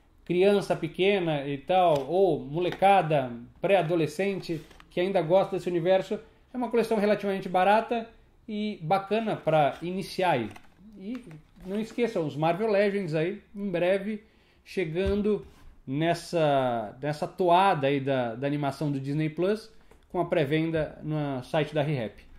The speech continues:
Acompanhe o nosso canal, que é responsável aí por essas boas notícias aí que nos,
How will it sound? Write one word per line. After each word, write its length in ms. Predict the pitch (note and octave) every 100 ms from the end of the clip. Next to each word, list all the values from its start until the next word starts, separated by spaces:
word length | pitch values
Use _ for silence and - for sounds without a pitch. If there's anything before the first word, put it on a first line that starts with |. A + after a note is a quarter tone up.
| - - -
Acompanhe 520 | C#3+ - F3+ D#3 F#3+
o 40 | F#3+
nosso 200 | E3+ -
canal, 480 | D#3+ D#3+ D#3+ C3 B2+ C3+
que 100 | -
é 40 |
responsável 720 | C3+ E3 E3 E3 D3 F3 E3+ D3
aí 80 |
por 340 | E3+ - C#3+ C3 - _ _ _ -
essas 300 | C3+ D3+ B2
boas 420 | C#3+ F3+ C#3+ -
notícias 800 | C3+ D#3+ D#3 - A3 - C#3 -
aí 100 | C#3+
que 140 | D3
nos, 300 | D3+ C#3+ -